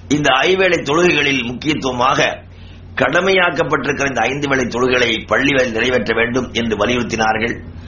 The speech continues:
அதையும் கூட ஸல்லல்லாஹு அலைஹி வஸல்லம் அவர்கள் பள்ளியிலே நிறைவேற்றி ஜமாத்தாக, முதல் ஜமாத்தாக தொழுகிற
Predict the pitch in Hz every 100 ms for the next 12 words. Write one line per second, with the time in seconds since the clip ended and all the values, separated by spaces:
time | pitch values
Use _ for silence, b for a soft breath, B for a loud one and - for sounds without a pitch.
0 | B B B B B - - 127 160 170
1 | 165 190 175 156 160 156 143 143 135 135
2 | 131 123 120 120 107 - - - - 117
3 | 151 185 185 165 143 151 143 120 127 151
4 | 156 131 139 135 123 131 156 143 139 135
5 | 113 127 120 123 127 123